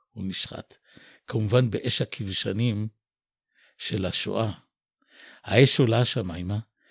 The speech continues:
והיא שורפת את כיסאו של אלוהים. שימו לב, מישהו פעם האשים את השיר הזה בכפירה. אין פה כפירה. לא שורפים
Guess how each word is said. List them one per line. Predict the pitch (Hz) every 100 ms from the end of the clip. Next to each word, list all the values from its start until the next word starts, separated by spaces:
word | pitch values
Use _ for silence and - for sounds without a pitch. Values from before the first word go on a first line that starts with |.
| _ - _
והיא | 78 90 98
שורפת | - - 87 82 - 117 - - -
את | -
כיסאו | - - - - -
של | 101 - 95
אלוהים. | 92 90 95 95
שימו | - 117 107
לב, | 101 - - _ - - - -
מישהו | 104 123 - 123
פעם | - 104
האשים | 85 - 117
את | 110 -
השיר | - 107
הזה | 98 90
בכפירה. | 95 - - - 95 - _ _ _ _ _ - - _
אין | 113 113
פה | -
כפירה. | - - - - - _ _ _ - _ -
לא | 113
שורפים | - 170 151 - 101